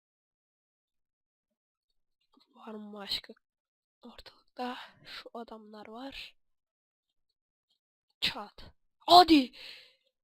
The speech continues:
Evet. İlk ölüşümüz oldu. Bayağı iyi oynamaya çalışacağım bu sefer ama tabii ki de bir-, birinci olamayacağım.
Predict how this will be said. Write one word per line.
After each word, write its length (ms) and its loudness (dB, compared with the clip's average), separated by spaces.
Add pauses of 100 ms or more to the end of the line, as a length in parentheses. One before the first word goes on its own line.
(360)
Evet. 360 -10 (1000)
İlk 200 -6
ölüşümüz 680 -2 (460)
oldu. 380 -6 (920)
Bayağı 340 6
iyi 120 4
oynamaya 400 0
çalışacağım 520 -10 (1700)
bu 60 -8
sefer 360 -8
ama 240 -12
tabii 280 -8
ki 140 -16
de 100 -8
bir-, 260 -4
birinci 380 -6
olamayacağım. 520 -12